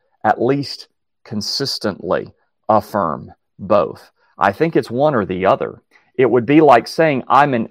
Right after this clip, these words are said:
Arminian Calvinist." I, I don't think that works. I think you're gonna have to choose.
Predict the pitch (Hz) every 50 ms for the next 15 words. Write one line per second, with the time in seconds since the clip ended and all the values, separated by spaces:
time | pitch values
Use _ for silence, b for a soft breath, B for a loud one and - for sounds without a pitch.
0 | _ - 131 139 151 147 135 135 139 147 147 131 113 107 95 - - - 123 147
1 | 151 123 113 82 82 76 78 - - - - _ _ _ _ _ _ _ _ _
2 | _ _ _ _ - 123 120 - - 135 131 156 170 - - - 143 170 - -
3 | 143 110 - 113 110 135 185 180 123 - - - - - 98 101 - 156 147 -
4 | 147 127 147 147 143 131 156 147 139 - - 113 - - - - 208 233 175 104
5 | 82 - - - - - -